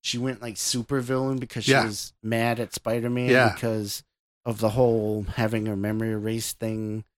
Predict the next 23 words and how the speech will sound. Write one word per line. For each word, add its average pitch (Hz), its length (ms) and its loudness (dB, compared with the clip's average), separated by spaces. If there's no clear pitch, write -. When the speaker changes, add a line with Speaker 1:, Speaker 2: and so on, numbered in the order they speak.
Speaker 2:
I 110 80 0
don't 131 180 4
know 120 120 8
about 117 140 6
the 113 60 0
memory 110 260 6
eraser, 101 360 -2
eraser, 104 520 0
but 104 240 -2
I, 117 300 4
I 120 100 2
do 127 220 6
know 123 220 8
that 113 120 4
I 110 120 6
didn't 113 260 0
like 110 260 2
when 107 120 2
she 107 160 2
went 101 240 2
full-on 101 460 0
super 113 240 -2
Speaker 1:
Yeah. 123 80 0